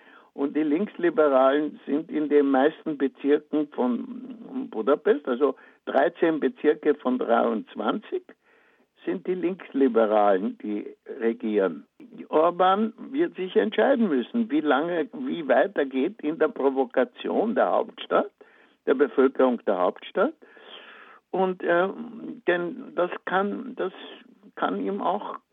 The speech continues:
schaden, nicht? Das ist nicht so einfach. Aber er ist ein sehr geschickter Spieler. Jetzt gebe ich Ihnen ein Beispiel, wie geschickt er ist.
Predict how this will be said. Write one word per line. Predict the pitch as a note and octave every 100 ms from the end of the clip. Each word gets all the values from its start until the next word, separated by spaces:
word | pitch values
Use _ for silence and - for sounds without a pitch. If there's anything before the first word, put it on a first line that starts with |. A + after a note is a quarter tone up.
| - -
schaden, | D3 C3 F2+ E2 -
nicht? | - - G3+ C4 _
Das | C#3+ D3
ist | - -
nicht | G#3 A#3+ -
so | D3
einfach. | - D3+ F#3+ A#2+ G2+ - - - - - - - - - _
Aber | D3 E3+ E3+ D3+ _ _ _ _
er | E3+ E3+ - _ _ -
ist | G3 -
ein | - F3 E3
sehr | C#3+ E3 A3
geschickter | G3+ G3 E3+ - - D#3
Spieler. | D#3+ - G#3+ F3 - -
Jetzt | D3+ -
gebe | E3+
ich | E3 -
Ihnen | C#3+
ein | B2 A#2
Beispiel, | G#2 A#2 - - E3
wie | D3
geschickt | D3+ D3 - G#2+ - -
er | G2+ -
ist. | F2+ F2